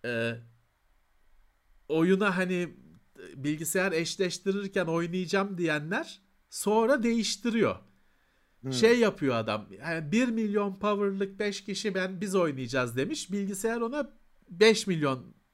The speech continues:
Speaker 1: power'lık bir rakip ayarlıyor. Sonra o bir milyonlukların hepsi yirmi beş milyonluklarla kendilerini substitute yapıyorlar. Karşı takım şey oluyor. <laughs> Onda biri gücünde kalıyor senin. Kazandı, kazandık diye seviniyorlar nasıl oluyorsa.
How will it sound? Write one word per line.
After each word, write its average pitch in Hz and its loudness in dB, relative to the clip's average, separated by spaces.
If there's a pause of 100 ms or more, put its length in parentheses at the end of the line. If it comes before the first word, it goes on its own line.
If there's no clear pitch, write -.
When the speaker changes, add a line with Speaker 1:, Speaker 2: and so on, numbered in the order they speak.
(160)
Speaker 1:
power'lık 143 2
bir 131 0
rakip 135 -2
ayarlıyor. 135 2
Sonra 233 2
o 220 2
bir 233 -2
milyonlukların 220 -4
hepsi 220 -4
yirmi 214 -4
beş 208 0
milyonluklarla 196 -2
kendilerini 190 -2 (640)
substitute 202 0
yapıyorlar. 147 2 (360)
Karşı 202 2
takım 254 0
şey 220 2
oluyor. 160 4 (500)
<laughs> - -6
Onda 196 4
biri 151 2
gücünde 156 -2
kalıyor 123 0
senin. 135 -4 (560)
Kazandı, 202 -2
kazandık 151 -4
diye 185 0
seviniyorlar 170 0
nasıl 101 -6
oluyorsa. 87 -8